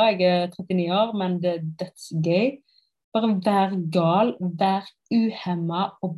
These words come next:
bruk fantasien nå. Hvordan kjennes det for deg å være i mål når du er naturlig slank? Drit i tallet på vekta, bare tenk følelsen når du bare kan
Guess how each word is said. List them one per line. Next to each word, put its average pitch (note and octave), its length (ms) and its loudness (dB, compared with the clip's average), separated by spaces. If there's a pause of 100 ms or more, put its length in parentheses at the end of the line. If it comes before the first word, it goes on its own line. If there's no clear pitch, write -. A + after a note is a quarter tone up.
bruk F#3+ 640 4
fantasien E3+ 800 0
nå. D3+ 80 0 (800)
Hvordan A#3 300 4 (180)
kjennes B3 720 4
det F#3 160 -2
for F#3 100 -4
deg G#3+ 300 2
å F#3+ 160 -2
være E3 400 -4
i - 80 0
mål E3+ 340 -2
når F3 220 0
du F3+ 60 4 (100)
er - 240 -2
naturlig F3 560 -6
slank? - 400 -8 (480)
Drit A#3 320 2
i A3+ 240 2
tallet D#3+ 400 0
på F3 80 -4
vekta, E3+ 400 -2
bare G3 300 -2
tenk F3+ 260 -2 (540)
følelsen G3+ 840 2 (300)
når G3+ 100 0
du - 80 0
bare F3 240 2
kan F#3+ 80 2